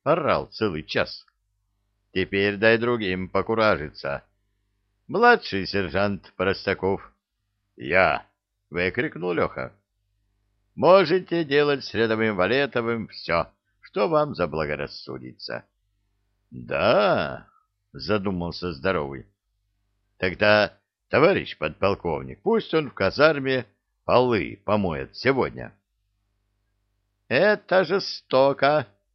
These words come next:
воскликнул Валетов. "Тогда в женщину превращу", насупился Леха.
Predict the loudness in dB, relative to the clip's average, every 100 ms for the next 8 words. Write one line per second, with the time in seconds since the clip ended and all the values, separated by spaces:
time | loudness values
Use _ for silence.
0 | _ -8 -6 -6 -4 -4 -4 -8 -6 -4
1 | -4 -6 -10 -14 -14 _ _ _ _ _
2 | _ _ _ _ _ -6 -4 -2 0 2
3 | 2 -2 -4 -4 -6 -8 -6 -6 -4 -4
4 | -2 -4 -4 -10 -8 -8 -10 _ _ _
5 | _ _ _ _ -6 -6 -6 -8 -4 -4
6 | -4 -4 -4 -6 -10